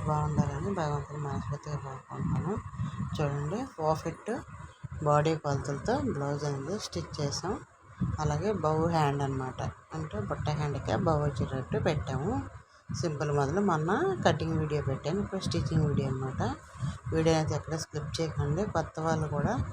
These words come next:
ఈజీగా, సింపుల్గా నేర్చుకునే విధానం నేను చెప్పాను అన్నమాట. ఎంత రాని వాళ్ళు కూడా నేర్చుకోవచ్చు. చూడండి, ముందుగా మనకి బుట్ట హ్యాండ్కి శారీలో క్లాత్ అనేది తీసుకున్నాను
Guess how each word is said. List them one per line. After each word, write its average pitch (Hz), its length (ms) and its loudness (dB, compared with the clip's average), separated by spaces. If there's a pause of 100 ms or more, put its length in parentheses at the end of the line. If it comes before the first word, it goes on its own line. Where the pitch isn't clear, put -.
(460)
ఈజీగా, 160 480 6 (280)
సింపుల్గా 175 600 0 (120)
నేర్చుకునే 156 560 0
విధానం 147 400 2
నేను 165 180 2
చెప్పాను 139 380 2
అన్నమాట. 135 360 -2 (1160)
ఎంత 160 160 -4 (160)
రాని 160 340 4
వాళ్ళు 160 160 0 (100)
కూడా 156 140 2 (100)
నేర్చుకోవచ్చు. 147 680 0 (960)
చూడండి, 151 420 -2 (160)
ముందుగా 165 380 0 (140)
మనకి 180 320 -2 (120)
బుట్ట - 160 -6 (140)
హ్యాండ్కి 160 400 -2
శారీలో 160 460 2
క్లాత్ 143 260 0
అనేది 175 240 -2
తీసుకున్నాను 143 480 -4